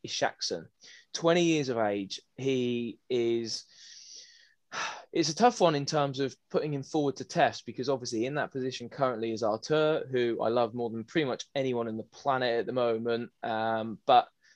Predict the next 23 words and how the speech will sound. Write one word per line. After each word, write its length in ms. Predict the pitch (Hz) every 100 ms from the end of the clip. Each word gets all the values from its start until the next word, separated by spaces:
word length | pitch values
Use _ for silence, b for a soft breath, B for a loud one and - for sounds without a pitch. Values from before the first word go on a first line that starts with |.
| b - - - - - - -
the, 80 | -
sh-, 180 | - -
the, 220 | - 127 110 _
the 80 | 123
podcast 540 | - 123 - 123 117
is 100 | 117
the 80 | 110
European 580 | 117 110 104 151 147 113
football 320 | 110 98 104
show, 300 | - 110 107
so 160 | 104 113
maybe 320 | 123 127 117
it's 140 | -
worth 320 | 120 120 110 -
putting 200 | 107 113
him 80 |
forward 380 | 104 120 113 107
to 80 | 107
potentially 480 | - - 123 - 104
replace 420 | 98 120 110 107
him 120 | 107
as 100 | 104
he 200 | 107 107